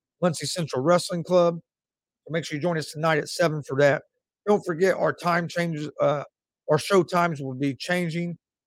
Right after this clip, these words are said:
starting Wednesday, March thirtieth. Easy Money, a sports betting show, will move to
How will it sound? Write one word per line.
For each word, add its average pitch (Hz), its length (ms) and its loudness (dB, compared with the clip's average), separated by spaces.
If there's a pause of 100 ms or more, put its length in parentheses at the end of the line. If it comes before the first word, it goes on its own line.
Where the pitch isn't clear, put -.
(380)
starting 180 320 2
Wednesday, 170 380 2
March 165 340 0 (120)
thirtieth. 214 420 4 (1160)
Easy 196 180 -2
Money, 180 260 0
a 156 60 -2
sports - 380 -2
betting 170 200 2
show, 170 220 0
will 151 180 2
move 165 260 -4
to 135 140 -6